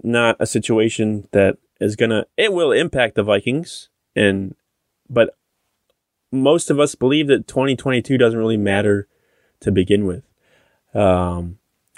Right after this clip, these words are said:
I think that what, what the Vikings wanna do is,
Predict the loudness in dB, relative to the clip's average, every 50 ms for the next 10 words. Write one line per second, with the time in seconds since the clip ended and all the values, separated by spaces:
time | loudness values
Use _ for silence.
0 | _ -12 -12 -10 -6 -4 -4 -4 -4 -6 -2 0 2 2 2 0 -4 _ _ _
1 | _ _ _ _ _ _ _ _ _ _ _ _ -12 -6 0 0 0 0 _ -2
2 | -2 -2 0 -2 -4 -2 -2 -2 -2 -4 -4 -2 0 0 0 0 0 0 2 2
3 | 4 4 4 4 2 2 0 -8 -14